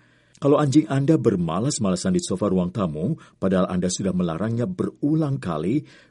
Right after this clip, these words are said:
Kuri bisa memberitahu Anda. Anda kemudian bisa mengirim suara lewat speaker Kuri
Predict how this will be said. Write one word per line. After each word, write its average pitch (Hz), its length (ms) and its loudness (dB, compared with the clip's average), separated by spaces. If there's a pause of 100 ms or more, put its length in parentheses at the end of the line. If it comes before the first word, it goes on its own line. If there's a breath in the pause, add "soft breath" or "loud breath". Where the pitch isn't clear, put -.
(120)
Kuri 165 240 6
bisa 123 240 2
memberitahu 90 400 0
Anda. 87 560 -4 (320 soft breath)
Anda 98 240 0
kemudian 101 400 0
bisa 98 160 0
mengirim 92 320 0
suara 98 240 0
lewat 107 320 0
speaker 95 240 -2
Kuri 104 400 -2